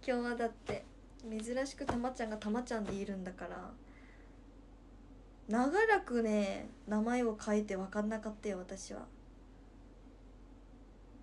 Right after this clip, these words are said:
おみずきはやっぱり気づいてない。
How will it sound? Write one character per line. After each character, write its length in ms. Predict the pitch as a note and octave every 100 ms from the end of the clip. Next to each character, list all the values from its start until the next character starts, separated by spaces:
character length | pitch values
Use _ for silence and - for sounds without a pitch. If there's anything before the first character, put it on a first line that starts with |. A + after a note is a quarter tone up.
| - - - - - -
お 40 |
み 140 | A3 A#3+
ず 120 | A3
き 180 | G#3 G3
は 200 | F#3 - -
や 120 | F3+
っ 20 | F3
ぱ 100 | C4
り 200 | A#3 F3+ - -
気 120 | -
づ 160 | G#3 C4
い 60 | A#3+
て 160 | -
な 140 | -
い。 80 | E3+